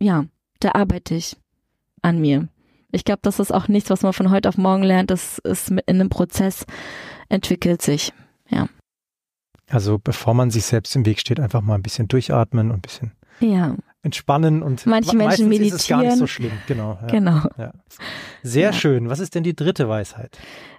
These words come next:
Speaker 1: Äh, meine dritte Weisheit, im Leben hat alles seine Phase.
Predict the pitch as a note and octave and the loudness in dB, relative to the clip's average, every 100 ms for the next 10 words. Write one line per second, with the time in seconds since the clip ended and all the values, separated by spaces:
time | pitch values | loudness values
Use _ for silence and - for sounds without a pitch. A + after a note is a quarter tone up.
0 | _ G#3+ G3+ G3 G3 G3+ - A#3 B3 A#3 | _ 2 4 4 4 2 -2 -2 0 2
1 | A3+ - A3 G#3+ G#3 - G3 G3+ G3+ G3+ | 2 2 2 2 2 0 0 2 2 2
2 | G#3 A3+ A#3 A3+ A3+ A3+ A3 A3+ - B3 | 2 2 2 2 2 2 2 0 2 0
3 | A3 F3 E3+ | 2 0 -4